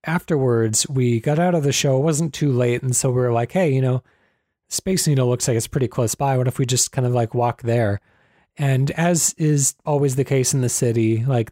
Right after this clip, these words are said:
with the big buildings, like, they look closer than they really are. And so we found ourselves kind of, like, snaking back and forth on streets for quite a while, um, to get to where we needed to go. And,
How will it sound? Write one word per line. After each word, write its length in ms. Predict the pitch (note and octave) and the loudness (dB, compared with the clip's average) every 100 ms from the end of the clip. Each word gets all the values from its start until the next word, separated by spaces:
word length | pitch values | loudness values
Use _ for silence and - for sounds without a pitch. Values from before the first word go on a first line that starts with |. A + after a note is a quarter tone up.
| B2+ | -4
with 140 | B2 | -4
the 80 | B2+ | -2
big 220 | A2 A#2 | -2 -2
buildings, 500 | A2+ A2+ G#2 G#2+ G#2+ | 0 0 2 2 0
like, 160 | G#2 - | -2 -2
they 100 | A2+ | -2
look 260 | G#2+ A#2+ - _ | 0 -2 -6 _
closer 380 | - A2+ G#2+ B2 | -6 -4 -2 -2
than 180 | G#2+ G#2+ | -2 -2
they 100 | G2+ | 0
really 260 | G2+ G2+ G2+ | -2 -2 -2
are. 160 | B2 | -2
And 140 | A#2+ G#2+ | -2 -2
so 60 | |
we 80 | A#2 | -4
found 240 | G#2+ C#3 B2+ | -2 0 0
ourselves 360 | A#2 A#2+ A2 | 0 -2 -2
kind 140 | - B2 | -2 -2
of, 80 | |
like, 260 | A#2+ G2+ - _ _ _ _ _ | -2 -4 -6 _ _ _ _ _
snaking 500 | - - E3 D3+ D#3 | -6 -2 -2 0 -2
back 220 | C#3+ C3+ | 0 0
and 120 | C3+ B2+ | -2 -2
forth 440 | C3+ A#2+ A#2+ - | 0 0 -2 -2
on 120 | A2+ | -4
streets 440 | A2 - A2 - - | -2 -2 -2 -4 -4
for 200 | A2 G#2 | -2 -2
quite 260 | - D#3+ | -2 0
a 60 | B2 | 0
while, 480 | A2 G#2+ G2 A#2 B2+ _ _ - | 0 0 0 -2 -4 _ _ -6
um, 320 | A2+ A2 G#2+ | -2 -2 -2
to 120 | - | -4
get 120 | A2 | -4
to 80 | G#2 | -2
where 120 | A2+ | -2
we 80 | G2+ | 0
needed 240 | G#2 G#2 G#2 | 0 -2 -4
to 80 | |
go. 220 | B2+ D#3 C#3 | -2 0 0
And, 220 | A#2+ | -2